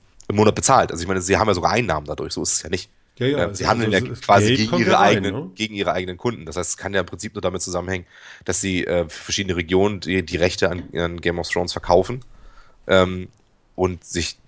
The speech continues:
Speaker 1: und die, die, die Käufer meckern.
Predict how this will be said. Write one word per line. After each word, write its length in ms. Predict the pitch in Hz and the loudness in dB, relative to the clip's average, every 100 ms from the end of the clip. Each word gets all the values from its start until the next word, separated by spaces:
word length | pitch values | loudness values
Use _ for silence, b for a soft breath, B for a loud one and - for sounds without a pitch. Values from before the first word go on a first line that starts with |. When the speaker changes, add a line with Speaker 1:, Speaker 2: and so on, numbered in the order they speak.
| _ - | _ -6
Speaker 1:
und 440 | - - 71 90 - | -4 -2 -4 -6 -4
die, 120 | 90 | -4
die, 280 | 85 87 78 | -2 -2 -2
die 280 | 82 85 - - 69 | 0 0 -2 -10 -10
Käufer 380 | - 117 117 78 | 2 2 2 -2
meckern. 280 | 80 76 - | -2 -8 -10